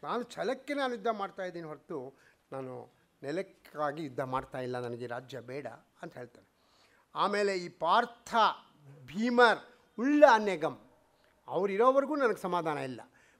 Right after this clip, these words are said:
ಪೃಥೆ ಅಂತ ಕುಂತಿಯ ಒರಿಜಿನಲ್ ಹೆಸರು, ಕೊಂತಿ ಭೋಜನ ಮಗಳು ಕುಂತಿ ಅಂತ, ಕೊಂತಿ ಅಂತ ಅವಳ ಅಪ್ಪನ ಹೆಸರು, ಇವಳು ಪೃಥ ಅಂತ ಅವಳ ಹೆಸರು.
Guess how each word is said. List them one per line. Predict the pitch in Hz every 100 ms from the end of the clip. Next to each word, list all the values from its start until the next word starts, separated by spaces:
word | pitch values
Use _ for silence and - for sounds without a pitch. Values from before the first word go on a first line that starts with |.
| _
ಪೃಥೆ | 202 - 262 269 254
ಅಂತ | - 180 180
ಕುಂತಿಯ | 202 190 214 196
ಒರಿಜಿನಲ್ | 170 156 185 175
ಹೆಸರು, | 151 - 143 - _ _ _ -
ಕೊಂತಿ | 196 233 - 254 254
ಭೋಜನ | 202 233 208 214
ಮಗಳು | 202 196 208 226
ಕುಂತಿ | 175 180 180 160
ಅಂತ, | 143 - - _ _ _ _ _
ಕೊಂತಿ | - 196 208 202 185 160
ಅಂತ | 127
ಅವಳ | 131 127
ಅಪ್ಪನ | 120 - 139
ಹೆಸರು, | - 143 170 - - _ -
ಇವಳು | 277 254
ಪೃಥ | 233 226 - 262 269
ಅಂತ | 220 -
ಅವಳ | 240 170 143 131
ಹೆಸರು. | 117 127 -